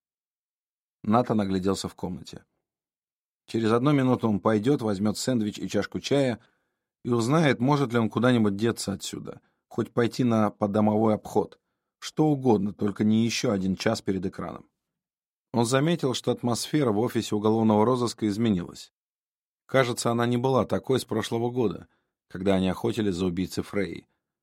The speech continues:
Напряжение тянулось по комнате, словно невидимый электрический провод.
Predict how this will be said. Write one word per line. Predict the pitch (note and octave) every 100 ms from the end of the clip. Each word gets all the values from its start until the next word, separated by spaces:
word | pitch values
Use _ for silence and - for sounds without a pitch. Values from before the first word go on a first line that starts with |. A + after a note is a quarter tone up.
| _ _ _ _ -
Напряжение | G2+ F2+ A2+ A2+ B2 C#3 A#2+ A2
тянулось | - A#2+ A#2+ G#2
по | - G#2
комнате, | - C#3 A#2+ - -
словно | - A2 G#2
невидимый | G#2+ G#2+ A#2+ A2 G#2
электрический | G2 - G2+ G2 -
провод. | G2 G2+ F#2+ -